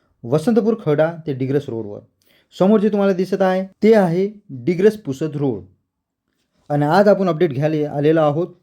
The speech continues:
वर्धा नांदेड रेल्वे लाईनची टनलची. मॅक्स इन्फ्रा नावाच्या कंपनीकडे टनलचं काम देण्यात आलेलं आहे. समोर जे तुम्हाला अर्थवर्क दिसत आहे ते जात आहे बेलगाव रेल्वे स्टेशनकडं आणि हे आहे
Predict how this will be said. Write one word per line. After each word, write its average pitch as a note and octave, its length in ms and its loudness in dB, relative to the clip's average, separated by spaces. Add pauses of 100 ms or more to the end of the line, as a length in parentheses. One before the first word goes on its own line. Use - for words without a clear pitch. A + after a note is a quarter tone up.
(260)
वर्धा F3 240 2
नांदेड F3+ 300 0
रेल्वे D3 220 2
लाईनची E3 520 -4 (320)
टनलची. B2+ 560 -4 (1500)
मॅक्स D#3+ 460 0
इन्फ्रा D#3+ 340 -2
नावाच्या D3 280 0
कंपनीकडे F3 560 -2
टनलचं C#3 360 -4
काम C#3 180 -2
देण्यात C3 240 -2
आलेलं C#3 260 0
आहे. C#3 280 -6 (400)
समोर G3+ 200 2
जे G3 120 0
तुम्हाला F3+ 240 0
अर्थवर्क D3+ 300 0
दिसत C#3+ 260 -8
आहे D3 80 -2
ते D3 140 -8
जात C#3+ 180 -2
आहे C#3+ 100 -4
बेलगाव C3 400 -4
रेल्वे B2 280 -8
स्टेशनकडं A2 460 -14 (960)
आणि C3 160 0
हे D3+ 220 2
आहे D3+ 180 0